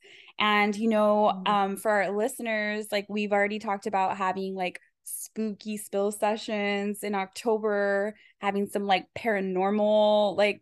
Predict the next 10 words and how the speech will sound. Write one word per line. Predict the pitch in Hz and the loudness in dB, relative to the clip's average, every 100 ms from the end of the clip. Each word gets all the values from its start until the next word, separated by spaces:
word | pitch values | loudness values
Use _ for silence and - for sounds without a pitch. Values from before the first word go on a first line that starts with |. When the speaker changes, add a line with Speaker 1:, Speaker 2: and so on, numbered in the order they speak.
| _ 208 | _ -6
Speaker 1:
activity | 208 - 262 214 214 | -6 0 0 2 -2
type | 214 240 214 | -2 0 0
of | |
episodes. | - 208 226 214 208 208 202 - - - | 0 0 0 0 2 0 -4 -12 -20 -4
My | 214 208 | 2 2
new | 208 214 208 | 4 2 2
friend | 208 208 214 | 0 -2 -2
Chantel | - 202 - - 202 196 190 | -2 -4 -4 -2 2 2 0
Peters, | - 277 262 240 226 226 226 | -4 0 2 4 4 0 -4
the | - 208 202 196 190 | -4 0 0 0 -4